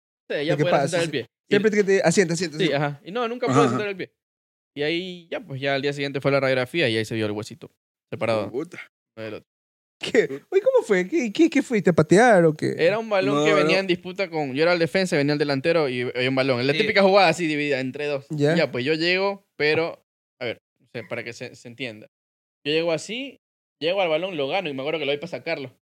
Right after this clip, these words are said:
Speaker 1: Que no llega el balón, <laughs> ese hijo de puta. Y al caer con este, este pie, estaba doblado. Entonces caigo con todo el peso en el pie doblado.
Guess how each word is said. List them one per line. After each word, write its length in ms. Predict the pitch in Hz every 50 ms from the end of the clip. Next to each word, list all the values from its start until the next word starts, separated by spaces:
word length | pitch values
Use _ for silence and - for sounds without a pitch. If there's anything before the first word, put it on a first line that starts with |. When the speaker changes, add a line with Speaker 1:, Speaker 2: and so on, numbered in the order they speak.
| _ _ -
Speaker 1:
Que 60 | 139
no 160 | 131 131 139
llega 160 | 139 151 156 151
el 80 | 131
balón, 200 | 120 123 143 143
<laughs> 20 | 135
ese 100 | - -
hijo 100 | - 143
de 380 | - - - 698 640 - 262 214
puta. 140 | - 185 - _ _ - - 294 277 254 - _ _ -
Y 160 | 135 135 135 - _ _ _ _
al 160 | - 143 139 131
caer 400 | 143 135 143 160 175 180 180 _
con 200 | - 135 135 147
este, 260 | 151 - 170 160 160 151
este 220 | 147 165 - 180 165
pie, 300 | - 220 190 180 175 170 _ _ _ _ _ _ _ _ _
estaba 260 | _ - 147 139 143
doblado. 540 | 143 139 131 147 160 151 127 120 110 127 131 _ _ _ _ _ _ _
Entonces 320 | - 135 135 147 143 131 _
caigo 320 | - 151 151 156 156 147
con 160 | 143 139 123 120
todo 140 | 151 151
el 100 | 147 143
peso 220 | 147 151 151 151 143
en 60 | 127
el 100 | 123 120
pie 140 | 107 127 123
doblado. 320 | 117 110 110 110 90 -